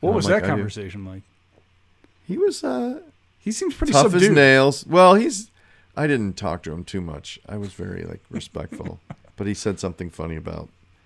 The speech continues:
Speaker 2: him not doing color commentary anymore 'cause the McCaskies are so cheap, or
Speaker 1: Oh.
Speaker 2: W G N was so cheap.
Speaker 1: Yeah, yeah, yeah.
Speaker 2: Something funny like that.
Speaker 1: When I was a kid, my, my aunt took me, she used to try to take me to any Bears thing she can forget.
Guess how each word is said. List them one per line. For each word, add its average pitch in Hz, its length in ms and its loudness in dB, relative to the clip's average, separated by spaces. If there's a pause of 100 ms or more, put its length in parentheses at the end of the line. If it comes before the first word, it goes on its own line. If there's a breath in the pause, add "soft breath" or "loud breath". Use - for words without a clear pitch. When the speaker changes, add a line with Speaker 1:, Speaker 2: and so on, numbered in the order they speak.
(960 soft breath)
Speaker 2:
him 92 220 -4
not 85 300 -6
doing 82 280 -6
color 80 280 -6
commentary 78 640 -10
anymore - 460 -14 (180)
'cause - 300 -18 (280)
the 101 80 -14
McCaskies 87 680 -12
are 87 40 -14
so 90 200 -14
cheap, - 380 -12
or - 80 -10
Speaker 1:
Oh. 98 80 -8
Speaker 2:
W 98 320 -6
G 95 160 -8
N 92 160 -8
was 92 100 -12
so 92 180 -12
cheap. 113 300 -16 (120)
Speaker 1:
Yeah, 98 140 -14
yeah, 95 340 -14
yeah. 92 60 -16
Speaker 2:
Something 92 300 -14
funny - 240 -18
like - 240 -20
that. - 200 -20 (180)
Speaker 1:
When - 80 -12
I 123 40 -6
was 123 100 -8
a 113 40 -16
kid, 120 380 -8
my, 101 140 -10
my 107 400 -12
aunt 113 160 -12
took - 180 -16
me, 104 280 -12 (100)
she - 180 -12
used 147 160 -10
to - 60 -18
try 120 140 -10
to 104 60 -8
take 104 120 -12
me 104 80 -10
to 92 100 -14
any 110 160 -10
Bears 95 320 -12
thing 92 180 -16
she - 140 -20
can 92 140 -18
forget. - 320 -20